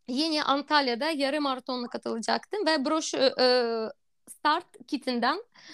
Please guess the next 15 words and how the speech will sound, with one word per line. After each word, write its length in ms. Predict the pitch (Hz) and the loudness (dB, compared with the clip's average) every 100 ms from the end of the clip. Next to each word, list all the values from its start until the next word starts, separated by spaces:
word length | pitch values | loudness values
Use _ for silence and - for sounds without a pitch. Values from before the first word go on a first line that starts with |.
| - - - _ _ _ - | -20 -20 -20 _ _ _ -8
bir, 360 | 233 339 440 - - | 2 4 4 2 2
e, 220 | 302 294 | 4 4
Likya 240 | 349 339 | 2 4
Yolu 320 | 311 302 330 - | 4 4 2 0
ultramaratonunun 1040 | 294 - 294 262 262 277 247 254 359 403 - | -2 0 0 2 2 2 2 2 0 -2 2
postürü 380 | 262 - 226 | 2 2 -4
çıktı. 340 | 233 233 - 339 415 _ - - - 240 - | -2 -4 4 4 4 _ -20 -18 -16 -8 6
E, 340 | 285 294 294 294 | 8 10 8 4
ultramaraton 1300 | - 381 415 466 453 440 427 381 381 381 - 403 403 - | 0 -2 0 0 2 2 0 0 -2 -2 -4 -6 -6 -4
kelimesini 880 | 359 349 359 - 381 370 415 262 | -2 -2 -4 -6 -4 -4 -4 4
daha 340 | 294 311 370 - | 6 8 6 4
önce 460 | 302 285 285 254 | 2 2 0 0
duymadım 480 | 277 294 269 226 226 | 0 2 2 0 -2
ben 220 | 220 226 - | -4 -4 -4
o 180 | 226 | -6